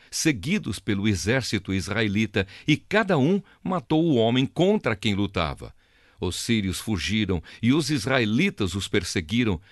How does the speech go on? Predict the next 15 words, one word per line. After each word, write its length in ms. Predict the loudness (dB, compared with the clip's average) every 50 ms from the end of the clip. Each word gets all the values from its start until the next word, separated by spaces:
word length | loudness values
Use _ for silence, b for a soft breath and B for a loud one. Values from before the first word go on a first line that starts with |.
| b b b
mas 240 | -4 -4 -4 -4 -4
Ben-Hadad 760 | -2 -2 -2 0 -2 -2 0 0 2 2 0 0 -2 -4 B B B
escapou 680 | -2 -2 0 -2 -4 -6 -6 -4 _ 0 2 2 2 2
a 60 | 0
cavalo, 540 | -2 -4 -6 -6 -6 -6 -6 -6 -8 -10 -12 B B B B
junto 440 | -4 0 2 2 2 2 2 -2 -4
com 160 | -2 0 0
alguns 360 | 0 0 0 -2 -2 -2 -2
soldados 580 | -2 -2 -2 0 0 0 -2 -2 -2 -4 -6 -6
da 100 | -6 -6
cavalaria. 800 | -4 -4 -4 -2 0 0 0 0 0 0 0 -2 -4 -6 -12 -18 _ b b b b b b b b b b b
O 80 | 0 0
rei 240 | 2 2 2 2 2
Acabe 460 | 0 0 -2 -2 -2 -2 -2 -2 -4
saiu, 560 | -2 -2 0 0 0 0 0 0 0 -2